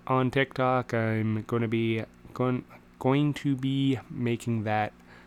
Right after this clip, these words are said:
more active, 'cause I, I am, I've been really enjoying, enjoying that late, lately. If you wanna support the show,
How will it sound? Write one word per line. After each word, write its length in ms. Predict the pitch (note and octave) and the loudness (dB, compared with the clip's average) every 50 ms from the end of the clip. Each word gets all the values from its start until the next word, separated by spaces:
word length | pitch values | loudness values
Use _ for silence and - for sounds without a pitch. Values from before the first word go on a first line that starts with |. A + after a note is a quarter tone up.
| - - - - | -20 -20 -10 -6
more 220 | A2 A2 A2+ A2+ | -4 -2 -2 0
active, 640 | A2+ A2 G#2 G#2+ - - - A#2 A2 A2+ G#2 - - | 0 0 0 0 -2 -4 -4 -2 -2 -2 -2 -6 -6
'cause 340 | - C#3+ C#3 C#3+ C3+ B2 - - | -2 0 2 2 2 0 -2 -2
I, 320 | B2+ B2+ C3+ C3+ C3 B2+ B2 - - - | 2 4 4 6 4 4 2 0 -4 -4
I 140 | B2 C3 | -2 0
am, 320 | C3 B2+ B2 A#2+ A#2+ A#2 - - - - | 0 2 2 0 -2 -2 -4 -8 -10 -8
I've 160 | G#3+ A#3+ A3+ | -4 0 2
been 180 | F3+ C#3 A#2 | 2 2 2
really 260 | A2+ A#2+ B2 B2 A#2 A2+ | 2 2 2 2 0 0
enjoying, 540 | G#2 G#2 G2+ G#2 G#2 G#2 G#2 G#2 G#2 G#2+ - - | -2 -2 -2 -2 -2 -2 -2 -2 -4 -6 -8 -12
enjoying 380 | - - G#2+ G2+ G2+ G#2 G#2 G2+ | -10 -8 -6 -4 -4 -4 -4 -2
that 200 | G#2 G#2 G#2+ A2 | -2 -4 -2 -4
late, 240 | A2+ A2+ - - | -6 -6 -8 -8
lately. 460 | B2 A#2 A2 A#2 A#2 A#2 B2 B2 B2 - - - - - - | -8 -6 -4 -4 -4 -2 -2 -4 -4 -6 -10 -18 -20 -10 -6
If 100 | B2 A#2 | 0 2
you 100 | B2+ B2 | 4 4
wanna 200 | B2+ C3 C3 B2+ | 6 4 4 2
support 400 | - - C3 - C#3 C3+ C3 - | 0 -2 0 2 2 0 2 0
the 60 | B2+ | -6
show, 380 | - - D3 C#3+ D3 D3+ C#3+ | 0 2 4 4 4 4 0